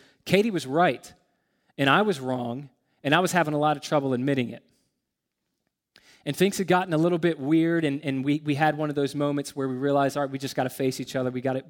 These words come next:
you know, it's, it needs to get a little bit uncomfortable. We gotta talk." And so Katie was explaining to me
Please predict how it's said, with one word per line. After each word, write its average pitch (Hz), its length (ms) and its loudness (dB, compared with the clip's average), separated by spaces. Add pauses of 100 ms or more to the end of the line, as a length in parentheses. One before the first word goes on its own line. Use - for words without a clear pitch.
(100)
you 131 100 -8
know, 123 100 -6
it's, 120 120 -12
it 135 160 -12
needs 131 220 -4
to 139 60 -6
get 135 120 2
a - 20 0
little 139 180 0
bit 139 100 0
uncomfortable. 131 460 -6
We 127 120 -2
gotta 123 120 0
talk." 127 380 -2 (1120)
And 165 80 0
so 165 60 -4
Katie 196 240 2
was 196 160 -2
explaining 180 560 2
to - 100 -6
me 139 420 0